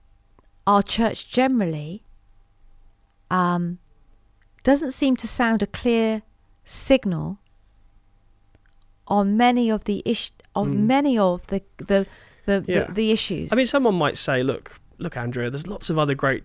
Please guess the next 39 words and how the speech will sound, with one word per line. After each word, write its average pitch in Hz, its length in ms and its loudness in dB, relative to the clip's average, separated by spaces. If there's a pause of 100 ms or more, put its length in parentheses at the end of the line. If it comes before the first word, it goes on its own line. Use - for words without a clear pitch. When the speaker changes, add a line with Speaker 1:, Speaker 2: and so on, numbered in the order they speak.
(160)
Speaker 2:
Christian 143 340 -2
denominations 135 600 2
out 131 200 2
there. 131 160 -2
There 147 120 2
are 156 60 4
those 160 300 6
that 160 80 2
really 160 260 4
will 180 220 6
hold 139 240 0
to - 80 -20
the 143 60 -4
truth 139 280 -4
on 131 60 -4
these 131 180 -4
things. 127 180 -6
Why 196 300 -8
stay? 202 440 -4
Why 170 160 -6
are 233 60 -2
you 226 60 -2
still 214 220 -4
part 185 160 -6
of 190 60 -10
the 170 60 -8
Church - 260 -12
of 156 60 -10
England?" 156 240 -8 (320)
Speaker 1:
Well, 311 280 6 (160)
I 262 60 4
mean, 269 220 4 (280)
again, 311 420 2
I 262 60 2
think 285 120 0
what's 262 120 -4
quite 247 220 -2
interesting 214 420 -4
there, 175 340 -4